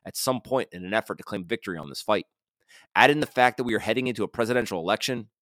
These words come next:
and the argument for interest rate cuts only gets stronger. Then you take a look at the global liquidity cycle, and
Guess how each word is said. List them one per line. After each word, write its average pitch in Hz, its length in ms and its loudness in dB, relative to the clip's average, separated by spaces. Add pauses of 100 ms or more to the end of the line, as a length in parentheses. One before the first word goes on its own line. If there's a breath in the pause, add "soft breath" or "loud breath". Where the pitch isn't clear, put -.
and 92 80 -12
the 92 120 0
argument 123 280 2
for - 120 -12
interest 110 260 -4
rate 123 160 0
cuts 127 220 -2
only 110 180 -2
gets 78 160 -6
stronger. 107 380 -6 (580 soft breath)
Then 127 140 4
you 151 80 -2
take 143 160 0
a 147 40 4
look 131 200 2
at 113 80 -4
the 117 40 -4
global 117 360 -2
liquidity 117 420 -4
cycle, 127 500 -4 (280)
and 123 280 0